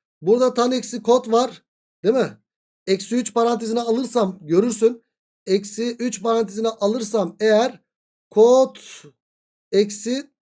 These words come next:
tan geliyor buradan. Eksi altmış dört de var. İşte bu buna eşit. Hocam, bunun yerine ne yazacağız? Dört yazacağız kot eksi tan yerine.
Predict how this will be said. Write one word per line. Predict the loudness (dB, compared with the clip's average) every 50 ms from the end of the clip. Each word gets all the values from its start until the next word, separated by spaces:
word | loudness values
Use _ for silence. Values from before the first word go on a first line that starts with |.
| _
tan | 0 0 2 2 2 0 0 0 0 0 0 0 0
geliyor | 0 -2 0 0 0 0 0 0
buradan. | -2 -4 -2 0 0 0 -2 -4 -10 _ _ _ _ _ _ _ _
Eksi | 0 0 2 2 0 0
altmış | -2 -2 -6 -8 -4 0
dört | 0 0 0 0
de | 0
var. | 0 0 0 -4 -8
İşte | -6 -4 -2 -2 0
bu | 0 0 -2 -2 2
buna | 2 4 4 6 4
eşit. | 4 2 0 -4 -8 -10 _ _ _ _ _ _ _ 0
Hocam, | 2 4 4 2 2 2
bunun | 0 0
yerine | 0 2 2 2 2 4
ne | 6
yazacağız? | 6 6 6 4 4 4 2 2 2 -2 -8 -12 -16 _ _ _ _ _ _ _ _ _ _ _ 2
Dört | 2 4 4 4 4
yazacağız | 4 4 4 4 2 -2 -2 -2 -2
kot | -6 -6 -4
eksi | -4 -6 -6 -8 -8
tan | -8 -6 -4
yerine. | -2 -2 -2 -2 -4 -6 -8 -8